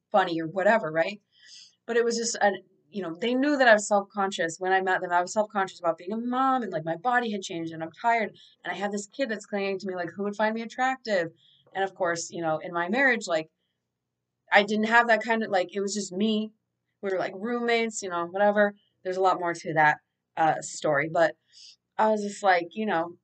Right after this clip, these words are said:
really self-conscious about that, and they knew that. So they would say things like, "Yeah, I never noticed you, like, you're a mom, and, like, you're just always with your kid," and, like, I'm over here, and I'm, like, this cool single person, which they weren't. Like, they weren't single. Um, they're also not that cool. I'm just kidding. <laughs> Kinda.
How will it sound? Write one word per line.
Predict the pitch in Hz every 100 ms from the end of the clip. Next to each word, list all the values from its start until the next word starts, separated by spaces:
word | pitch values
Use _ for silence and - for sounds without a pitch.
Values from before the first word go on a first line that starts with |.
| _
really | 202 254
self-conscious | 262 262 294 302
about | 190 165
that, | 165
and | 160
they | 175
knew | 214
that. | 202 -
So | -
they | 180 185
would | 175
say | - 190
things | 185 175
like, | 170
"Yeah, | 269
I |
never | 277 285
noticed | 226 190 196 196 -
you, | 190
like, | 180 185
you're | 247
a | 220
mom, | 190 190 185 185
and, | 180
like, | 165 165
you're | 190
just | 202
always | 240 240
with | 247
your | 247 -
kid," | 214 190 185 185 180 _ _ _
and, | 190
like, | 180 175
I'm | 190 190
over | 180
here, | 175
and | 175
I'm, | 170
like, | 156
this | -
cool | - 208
single | 214 - - 202 190 185
person, | 185 180 180 170
which | 165
they | 160
weren't. | 156 160 165 165 - _ _
Like, | 226 208 -
they | 202
weren't | 185 180
single. | 170 160 170 180 185 - _ -
Um, | 170
they're | 175
also | 175 170
not | 160
that | 156
cool. | - 170 165
I'm | 175
just | 170 -
kidding. | - 214
<laughs> | - - - 453 466 508 494 466 466
Kinda. | 196 190